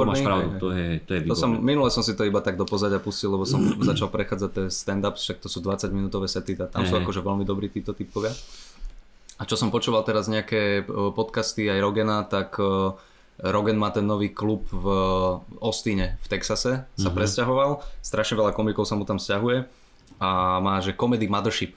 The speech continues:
Speaker 2: sa volá ten jeho podnik.
Speaker 1: Mhm.
Speaker 2: A že je to brutálne, všetci si to chvália, lebo Rogan to urobil, že čisto pre komikov, že brutál výplaty majú, starajú sa tam o nich jak
Speaker 1: Mhm.
Speaker 2: o bohov, že, že akože
Speaker 1: Hej.
Speaker 2: výborné, e, podmienky.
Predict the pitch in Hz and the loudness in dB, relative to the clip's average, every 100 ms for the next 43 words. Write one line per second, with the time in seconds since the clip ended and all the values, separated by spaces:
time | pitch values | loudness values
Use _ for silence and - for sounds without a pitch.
0 | - - 92 98 98 101 101 104 95 110 | -10 -4 -2 0 0 0 -2 -2 0 2
1 | 123 87 78 - - - - - - 98 | 2 0 0 -2 -2 -4 -4 -6 -4 -2
2 | 92 92 - 87 107 123 123 104 95 107 | 2 2 0 0 2 2 2 0 0 0
3 | 98 98 101 - 98 107 110 98 92 95 | 0 -2 -2 0 0 4 4 4 2 2
4 | 101 101 101 101 101 90 98 98 92 - | 4 2 2 4 2 2 2 2 0 -2
5 | - - 101 120 120 110 - 98 - 95 | -10 -10 0 2 2 0 0 -2 0 0
6 | 87 90 85 85 85 98 127 123 104 101 | 0 -2 -2 -4 0 2 2 2 2 2
7 | 107 117 104 107 98 95 92 - 107 107 | 2 2 0 0 2 2 0 0 2 2
8 | 104 104 101 98 101 98 92 90 113 113 | 2 0 0 0 0 0 0 0 2 2
9 | 101 98 95 95 92 95 95 92 92 92 | 4 2 2 2 0 0 -2 0 -2 0
10 | 92 107 101 90 - 98 95 92 107 113 | 2 2 0 -2 -4 -4 -4 -2 0 2
11 | 117 120 131 | 2 0 -2